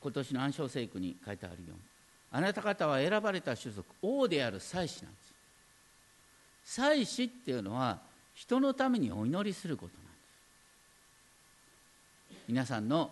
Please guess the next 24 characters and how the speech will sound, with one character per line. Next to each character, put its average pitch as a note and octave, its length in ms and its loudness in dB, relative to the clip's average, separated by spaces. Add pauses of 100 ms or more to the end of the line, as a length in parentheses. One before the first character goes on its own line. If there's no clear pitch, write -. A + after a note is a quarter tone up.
周 A#2+ 360 -4
り C3 60 -6
で D3 320 -2 (240)
も B2+ 140 -2
し B2+ 140 -8
困 C#3 200 -2
っ D#3+ 60 0
て C#3+ 160 -6
る B2 80 -2
人 B2+ 160 -8
が C#3 100 -2
い D3 80 -2
た G#3+ 140 -2
ら、 G#3 180 2 (1120)
「お D3+ 120 2
祈 A#3+ 260 6
り A#3 100 0
さ G3+ 140 -4
せ B3 140 0
て B3 140 -2
く A#3+ 100 -4
だ B3 140 2
さ C4+ 180 6
い」 C4 60 4